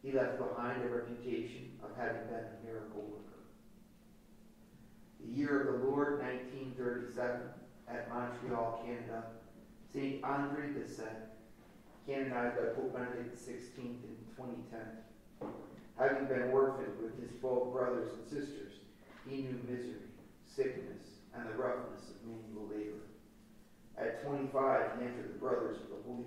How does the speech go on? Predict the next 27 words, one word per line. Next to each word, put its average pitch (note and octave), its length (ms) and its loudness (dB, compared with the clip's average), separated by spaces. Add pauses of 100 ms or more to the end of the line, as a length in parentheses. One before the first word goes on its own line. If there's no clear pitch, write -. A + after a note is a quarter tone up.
Cross - 380 -4
at - 180 -10
Montreal. A2 720 -8 (880)
During C3+ 300 8 (180)
forty C3+ 400 4
years, B2+ 320 4 (420)
during C#3+ 360 6 (200)
forty C3+ 240 -2 (120)
years, G#2+ 340 -6 (340)
they A#2+ 120 -2
assigned B2 580 -2
him A#2+ 240 -6
the - 140 -12
task A#2+ 420 -4
of - 280 -16
porter B2+ 440 2
at - 140 -8
their - 160 -6 (100)
college, - 400 -8 (640)
and A#2+ 260 -2
nearly B2+ 680 0 (140)
thirty D#3 460 6
additional A#2+ 600 0
years G2 320 -6 (180)
at A2+ 160 -6
the A2+ 220 -6
oratory G#2+ 540 -4